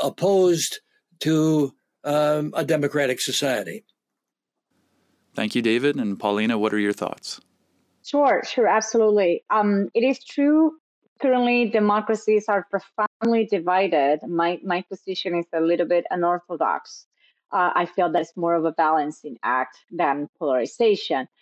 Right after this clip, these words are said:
Speaker 3: But, um, the reality is that they're, um, definitely divided by different issues, being the most concerning the political,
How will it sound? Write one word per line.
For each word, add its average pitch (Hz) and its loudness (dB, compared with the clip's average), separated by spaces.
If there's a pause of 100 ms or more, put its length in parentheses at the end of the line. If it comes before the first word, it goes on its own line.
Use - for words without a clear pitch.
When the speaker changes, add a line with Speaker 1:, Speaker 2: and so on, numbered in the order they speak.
(360)
Speaker 3:
But, 233 0
um, 208 2 (220)
the 214 2
reality 226 2 (140)
is 214 0
that 208 0
they're, 208 4
um, 190 -2 (120)
definitely 233 0
divided 196 0
by 185 0
different 294 0
issues, - -8
being 175 0
the 165 0
most 180 0
concerning 175 -2
the 165 0
political, 190 -2